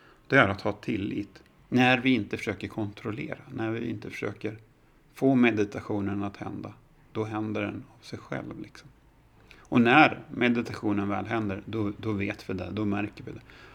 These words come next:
För då blir det ett, en form av inre lugn som vi inte kan beskriva, som vi inte kan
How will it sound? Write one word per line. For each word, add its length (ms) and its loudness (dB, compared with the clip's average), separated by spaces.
För 140 0
då 120 12
blir 300 4
det 100 6
ett, 180 0
en 160 -2
form 280 4
av 180 2
inre 440 6
lugn 600 0
som 220 -4
vi 80 2
inte 180 -4
kan 260 -4
beskriva, 600 -2
som 200 -4
vi 80 0
inte 200 -2
kan 320 -6